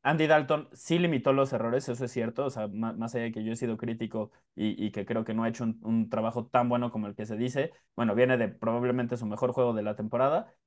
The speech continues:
eh, y además, este, ha limitado errores, y eso le ha permitido a los Saints combinarlo con una defensiva que mejoró progresivamente conforme fue avanzando el año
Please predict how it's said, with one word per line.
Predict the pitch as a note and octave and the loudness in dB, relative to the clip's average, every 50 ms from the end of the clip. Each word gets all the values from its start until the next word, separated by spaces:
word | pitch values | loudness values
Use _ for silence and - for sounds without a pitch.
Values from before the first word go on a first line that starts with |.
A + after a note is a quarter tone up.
| _ _ - | _ _ -2
eh, | - A#2+ A#2+ A#2 A2+ A2+ A2+ A2+ A2 G#2+ - - | 0 2 2 4 2 2 2 0 0 -2 -4 -2
y | A2 A#2+ A#2+ | 2 6 6
además, | A#2+ A#2+ B2 C3 C#3 C#3+ D3+ D3 - - - | 6 6 6 4 4 2 2 0 -4 -8 -8
este, | - A2+ A2+ A2 A2+ - - _ - A2 G#2+ G#2 G#2 G#2 G#2 G#2 G#2 G#2 G#2 G#2 G#2 G#2 G2+ G2+ - - _ _ _ _ _ _ _ _ _ | -4 -4 -4 -4 -6 -8 -12 _ -6 -4 -2 -2 -2 -2 -2 -2 -2 -2 -2 -4 -4 -4 -6 -6 -10 -14 _ _ _ _ _ _ _ _ _
ha | - C#3+ | 2 4
limitado | C3+ C3 C3+ C3 A#2+ - C3 C3 C3 C3 | 6 6 6 4 4 6 6 6 8 8
errores, | C3 C#3+ C#3 A#2+ A#2 A2+ - - _ - | 8 8 6 6 4 0 -6 -14 _ 0
y | C3 C3 | 0 2
eso | C3+ C3+ D3 | 2 4 4
le | C3+ C#3 | 4 4
ha | C3+ C3+ | 4 4
permitido | C#3 C#3 C3+ C3 C3+ C3 - D#3 C3+ C3 C3 C3 C3 _ _ _ _ | 2 2 2 2 0 0 0 2 2 2 2 2 0 _ _ _ _
a | - - | -2 0
los | A2 A2+ A#2+ B2 | 2 2 2 4
Saints | - E3 D3+ C#3+ D3+ - - - _ _ _ _ _ | 4 4 4 2 -2 -8 -12 -18 _ _ _ _ _
combinarlo | - A#2 A2+ A#2 A#2+ C3 C3+ C3 C3 C#3 C#3 C3+ | 0 2 2 4 4 6 6 6 6 4 4 4
con | B2+ A#2 A2 G#2 - | 2 0 -2 -2 -4
una | A2 A#2 B2 B2+ | -4 -2 0 0
defensiva | B2 A#2+ A#2+ A#2 A2+ A2+ C3 B2+ B2 A#2+ | 0 0 0 -4 -2 0 2 2 2 2
que | - A2+ | 0 -2
mejoró | G#2+ G#2+ G#2 - A2 A2 B2 B2+ B2 - | -4 -4 -4 -2 0 4 4 4 4 4
progresivamente | C3 A#2 A2+ A2+ A2 - B2+ B2+ B2 A#2+ A#2+ B2 A#2+ A#2 B2 A#2+ | 2 0 0 -2 -2 0 2 2 2 2 2 0 -2 -2 -2 -4
conforme | A#2 - A2 G#2+ A2 G#2+ G#2+ G#2 | -4 -4 -6 -4 -4 -6 -6 -6
fue | - - A#2 | -4 -2 -2
avanzando | A#2 A#2 A2+ A2+ B2 A#2+ B2 C3 | -2 -2 -2 -2 -2 0 2 2
el | C#3 | 2
año | D3 C#3 C3 B2+ C3+ - | 2 2 0 0 -2 -4